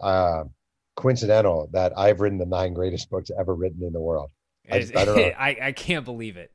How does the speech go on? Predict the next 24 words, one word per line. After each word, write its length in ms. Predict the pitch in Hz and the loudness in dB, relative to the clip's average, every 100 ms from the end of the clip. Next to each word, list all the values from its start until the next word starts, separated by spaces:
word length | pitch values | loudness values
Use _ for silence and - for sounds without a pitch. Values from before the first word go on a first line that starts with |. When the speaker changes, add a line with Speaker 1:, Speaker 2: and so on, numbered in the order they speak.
| - | -10
Speaker 2:
Like, 200 | 123 123 | -8 -6
Speaker 1:
I 60 | |
don't 100 | 131 | -4
Speaker 2:
it's, 140 | 113 95 | -4 -6
Speaker 1:
know. 120 | 123 | -12
Speaker 2:
what 280 | 120 131 208 | -14 -2 2
a 60 | 240 | 2
miracle, 640 | 135 127 113 - 73 - - | 0 -4 -6 -12 -20 -8 4
Speaker 1:
I, 80 | |
Speaker 2:
really. 140 | 123 120 | 4 4
Speaker 1:
who 120 | 139 | 4
knew? 300 | 175 247 175 - | 8 8 8 2
Who 120 | 151 | -2
knew? 260 | 269 254 - - | 0 -2 -4 -18
<laughs> 200 | - - | -20 2
Um, 460 | 104 110 107 104 95 _ _ _ _ _ _ _ | 6 8 6 4 -4 _ _ _ _ _ _ _
well, 340 | 165 190 180 - _ _ | 8 8 8 0 _ _
I 80 | 147 | 4
would 120 | 151 | 4
say 220 | - 180 | 2 0
the 100 | 202 | 0
scene 460 | 135 - 135 135 123 | -4 -4 -2 -2 0
or 140 | 110 | 2
the, 220 | 104 101 | 2 2